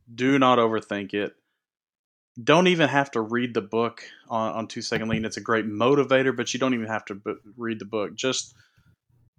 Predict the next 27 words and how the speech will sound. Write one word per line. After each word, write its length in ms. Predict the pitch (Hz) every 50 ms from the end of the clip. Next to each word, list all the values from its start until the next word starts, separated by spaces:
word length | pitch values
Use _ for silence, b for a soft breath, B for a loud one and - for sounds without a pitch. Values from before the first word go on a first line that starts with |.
| _ -
just 420 | 117 123 120 - - - - 120 110
get 240 | 135 135 - -
started 640 | - - - - 139 127 127 123 123 127 120 117 123 - - - _ _
with 320 | - 123 123 113 - - _ -
the 100 | 113 -
concept 800 | - - 117 117 113 113 110 - - 113 110 107 104 - - _ _ -
of 460 | 113 107 107 104 101 98 98 95 - _ _ _ _ _ _ _ _ _ _ _ _ _ _ _ -
all 220 | 117 117 120 123
I'm 120 | 120 123 127
gonna 180 | 123 117 117
do 160 | 113 117 117
is 140 | 113 110 101
improve. 420 | 107 95 - - 104 98 98 95 87
Every 280 | - 117 113 120 127 127
day 160 | 120 117 117
we're 100 | 113 110
gonna 120 | 113 107 107
make 200 | 107 104 98 101
a, 40 | 98 98 - - _ _
an 140 | 117 107 98
incremental, 840 | 98 123 131 131 - - 131 127 120 120 117 110 107 107 110 110 - -
even 220 | 117 117 110 113 104
a 40 | 101
micro 580 | 101 101 101 107 113 120 - - 120 117 120
improvement 560 | 113 110 - - 104 98 95 104 98 98 95 -
every 240 | 113 107 101 107 107
day. 360 | 104 104 101 98 98 98 98